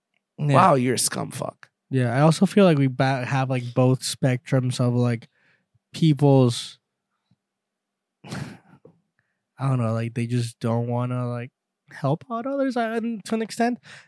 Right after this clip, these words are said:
Speaker 1: Like, in the sense of, like, you have someone who clearly has problems, right? Like
Speaker 2: Mm-hmm.
Speaker 1: Kanye. And he's going wild, he's running amok, he's having these tantrums, he's doing all this, like, stuff,
Speaker 2: Mm-hmm.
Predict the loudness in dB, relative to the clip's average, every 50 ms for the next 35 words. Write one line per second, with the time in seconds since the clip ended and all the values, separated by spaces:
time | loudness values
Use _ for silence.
0 | _ _ 4 4 6 6 6 4 6 6 6 6 6 6 4 6 4 4 2 0
1 | _ _ _ _ _ _ 6 8 8 6 6 6 8 8 8 10 8 8 8 6
2 | 8 8 8 8 8 6 2 -4 -4 0 2 4 6 6 6 4 4 4 4 4
3 | 4 2 2 0 -2 -6 -12 _ -8 -4 -2 0 0 0 -2 -4 -4 -6 -6 -6
4 | -6 -6 -6 -8 -10 -12 -12 _ -10 -4 -4 -4 -2 -2 -4 -6 -8 -12 -14 _
5 | _ _ _ _ _ _ _ _ _ _ -6 -2 -2 0 2 2 0 2 2 2
6 | 2 4 4 4 4 4 4 4 4 4 4 4 2 0 -2 -4 -6 -8 -8 -6
7 | -8 -6 -4 -4 -4 -4 -6 -6 -8 -6 -4 -2 -2 0 -2 -2 -2 -4 -4 -4
8 | -4 -4 -4 -4 -4 -6 -6 -6 -6 -8 -10 -12 -12 -12 -14 -16 -18 _ 2 4
9 | 4 4 4 2 2 2 2 0 0 -2 -4 -4 -6 -8 -10 -12 -14 _ _ _
10 | _ _ _ -16 -16 -8 -2 0 0 2 2 0 -2 -4